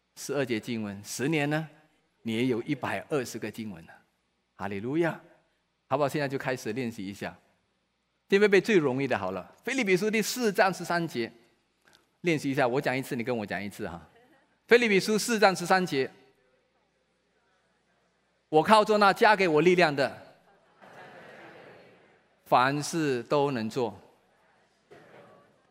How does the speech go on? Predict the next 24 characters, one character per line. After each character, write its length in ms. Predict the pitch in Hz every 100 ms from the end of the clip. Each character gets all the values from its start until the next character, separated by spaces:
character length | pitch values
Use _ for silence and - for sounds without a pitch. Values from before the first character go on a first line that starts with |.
| _ _ _ _ _ _ _ _ _ _ -
我 120 | 127
靠 220 | 185 180
着 120 | 175
那 120 | 165
加 180 | 151 175
给 120 | 160
我 100 | 127
力 140 | 135 143
量 200 | 143 127
的， 400 | 110 95 - _ _ _ _ _ _ _ - - - - - - - - - _ _ _ _ _ _ _ _
凡 220 | - 104 120
事 120 | 131
都 160 | 123 113
能 140 | 104
做。 240 | 104 92 87 _ _ _ _ _ _ _ _ _ _ _ _ _ _ -
腓 100 | 151
立 120 | 156
比 140 | 131 117
书 300 | - 147 139
四 280 | - 156
章 220 | 135 135 127
十 120 | 120
三 180 | 120 120
节， 300 | 107 95